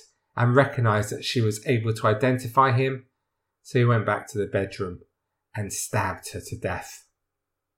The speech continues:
So had Wendy thought that despite the horror of the rape, she was actually going to be allowed to live, and then the dread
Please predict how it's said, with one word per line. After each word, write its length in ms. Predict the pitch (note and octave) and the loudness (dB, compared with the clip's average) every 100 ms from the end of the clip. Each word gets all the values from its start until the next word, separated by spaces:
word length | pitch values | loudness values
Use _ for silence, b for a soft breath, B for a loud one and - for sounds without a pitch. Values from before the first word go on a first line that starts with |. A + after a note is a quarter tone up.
| _ _ _ _ _ _ _ _ | _ _ _ _ _ _ _ _
So 160 | - D3+ | -6 0
had 160 | F3 E3 | 2 2
Wendy 360 | E3+ E3 D3+ | 0 2 0
thought 360 | - F3 D3 - | 2 6 6 6
that 160 | C3 | -2
despite 440 | C3 - - D#3 - | -4 -4 4 4 4
the 60 | |
horror 400 | B2 - F3 D3+ | -4 0 4 6
of 140 | B2 A2+ | 6 4
the 100 | A2+ | 0
rape, 440 | C3+ D#3 G#2+ - _ _ _ _ _ | 2 2 0 -6 _ _ _ _ _
she 160 | - D3+ | -2 2
was 100 | C3+ | 2
actually 320 | C3+ - D3 | 2 0 2
going 220 | C#3 B2+ | 4 4
to 80 | A#2 | 4
be 120 | C3 | 4
allowed 260 | C3 B2+ A#2+ | 6 4 2
to 140 | - | 0
live, 420 | A#2 B2+ B2 - - _ _ _ _ _ _ _ - | 4 6 4 2 -10 _ _ _ _ _ _ _ -4
and 120 | C#3 C#3 | 0 2
then 140 | C3+ | 4
the 120 | B2+ | 2
dread 560 | A2+ C3 C#3 A#2 - | 2 2 4 4 -2